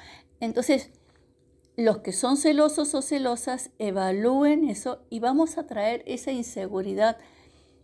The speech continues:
a los pies de la cruz para que verdaderamente podamos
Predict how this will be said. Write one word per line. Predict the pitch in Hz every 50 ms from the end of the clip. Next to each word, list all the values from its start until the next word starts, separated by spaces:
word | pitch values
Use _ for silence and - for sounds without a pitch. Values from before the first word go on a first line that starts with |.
| _ _ _ - - _ _ -
a | 240 240
los | 226 214 202 -
pies | - - 233 240 247 254
de | 269
la | 247 226 208 202
cruz | 202 180 165 156 175 - - - - _ _ _ _ _ _ _ _ _ -
para | 220 214 196 202 202
que | - - -
verdaderamente | - - 247 269 294 277 277 269 254 254 269 285 285 285 269 240 214 190 180 185 196 196 - 247 294 359 359 - _ _ _ _ _ _ _ _ _ _ _ _ _ _ _ _ _ _ _ -
podamos | 196 196 196 220 233 247 247 269 262 254 - -